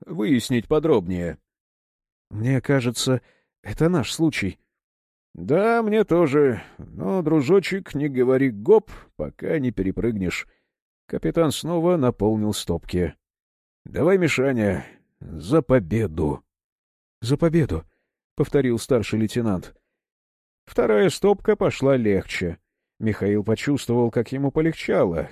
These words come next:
Казалось, весь негатив сегодняшнего дня куда-то стал постепенно уходить. Возможно, так алкоголь подействовал на организм,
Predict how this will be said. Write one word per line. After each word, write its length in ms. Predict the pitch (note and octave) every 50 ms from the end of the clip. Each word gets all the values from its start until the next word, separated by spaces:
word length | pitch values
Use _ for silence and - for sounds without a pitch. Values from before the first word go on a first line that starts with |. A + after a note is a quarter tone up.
| -
Казалось, 540 | - - D#2+ D#2 E2 A#2 D3 D#3+ D3+ - -
весь 340 | - G3+ G3+ G3 D#3 - -
негатив 540 | E3 E3+ D#3+ D#3+ D#3 - - F3+ F3 C#3+ -
сегодняшнего 680 | - D3 C#3+ C#3+ C#3+ B2+ A#2+ A2+ - - B2 A#2+ A#2 A2+
дня 280 | A#2 D3 D#3+ D#3+ B2
куда-то 560 | - - C#3+ B2+ B2+ F3 E3 C3 - - D3 C3
стал 420 | - - - - C3+ C#3+ C3+ A#2 - - _ _ _ _ _
постепенно 760 | - E3 - - - D3+ - - A#2+ C3+ C#3 B2 A2+ A#2 A#2
уходить. 720 | A2+ G#2 - - G2+ F#2 E2 D#2+ F2 F2 E2 - - - - _ _ _ _ _ _ _ _ -
Возможно, 800 | - D2 C#2+ D2 G2+ C3+ D3+ C#3 B2 D3 D3+ D3 C#3 A2+ - - - -
так 300 | F2+ F2+ E3+ - - C#3+
алкоголь 520 | C#3+ C3+ - C#3+ C#3 C3 D3 D#3+ D3+ B2
подействовал 720 | - C3 B2+ B2 C3+ C3+ B2+ A2 - B2 A#2 A#2 A2+ A2+ A2+
на 120 | A#2 A#2 A2
организм, 720 | G#2+ G2 G2 G#2 G#2+ C3 D3 D3 B2+ G2+ F#2 F2+ E2+